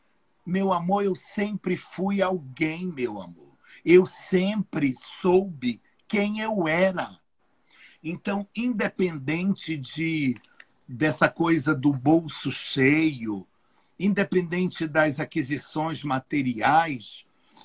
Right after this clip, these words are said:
mas isso não resolve a questão de você não estar confortável na tua pele. Então, assim, o sucesso é o conforto que você tem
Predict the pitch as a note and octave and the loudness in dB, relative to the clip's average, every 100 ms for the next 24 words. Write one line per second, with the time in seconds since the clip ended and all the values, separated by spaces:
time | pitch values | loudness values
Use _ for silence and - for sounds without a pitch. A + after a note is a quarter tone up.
0 | _ C#3 D3+ E3 F#3+ - - - _ _ | _ -8 0 0 0 -4 -14 -20 _ _
1 | _ G3 A3 A#3 - - D3 C#3+ D3+ D#3+ | _ 2 4 2 -2 -10 -6 -6 -4 0
2 | G#3+ G3+ F#3 C#3 - F3+ F#3+ C#3+ E3 D3 | 2 2 0 -2 -2 0 0 -4 -4 -4
3 | D#3 C3+ - F3+ F#3+ D3+ C#3+ D#3+ D#3 - | -8 -8 -6 -4 -4 -6 -6 -6 -8 -12
4 | - D#3+ F3+ F3 - D#3 F#3 F#3+ - F3+ | -4 0 0 -2 -8 -6 -4 -4 -4 -2
5 | F3+ F#3 D#3+ F3 D#3+ - D#3+ E3 E3+ E3+ | -2 -2 -2 -2 -4 0 0 0 -4 -8
6 | E3+ - F3+ F3+ F3+ _ D3 D3 D#3 A#2+ | -10 -8 -4 -4 -6 _ -8 -8 -10 -14
7 | F#2 E2+ _ _ _ - - - - D#3 | -16 -18 _ _ _ -20 -20 -20 -8 -6
8 | - G3+ F3+ - - F#3+ - E3 - - | -2 0 -2 -4 -4 -4 -2 -6 -8 -4
9 | D#3+ F#3+ G3+ - D#3 - D#3+ F3 F3+ - | 2 4 4 -2 -6 -4 -4 -4 -6 -4
10 | G3 F#3+ - - F3+ G#3 E3 - D3+ B2+ | 0 0 -2 -4 -2 -2 -4 -8 -8 -4
11 | D3+ C#3+ D3+ - C3 _ D#3 D#3 F#3+ D3+ | -4 -2 -6 -6 -10 _ -4 -2 -2 -6
12 | G2+ | -12